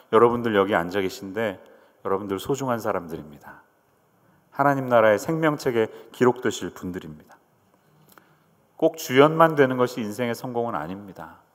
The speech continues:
사진을 찍어도 그러지 않습니까? 이 정우성,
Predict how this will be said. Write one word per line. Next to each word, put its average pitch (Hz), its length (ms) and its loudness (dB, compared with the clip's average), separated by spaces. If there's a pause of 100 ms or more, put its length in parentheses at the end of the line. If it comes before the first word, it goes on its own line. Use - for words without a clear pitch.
(560)
사진을 180 420 2
찍어도 156 420 2
그러지 123 240 2
않습니까? 104 640 -8
이 113 80 -12
정우성, 131 760 2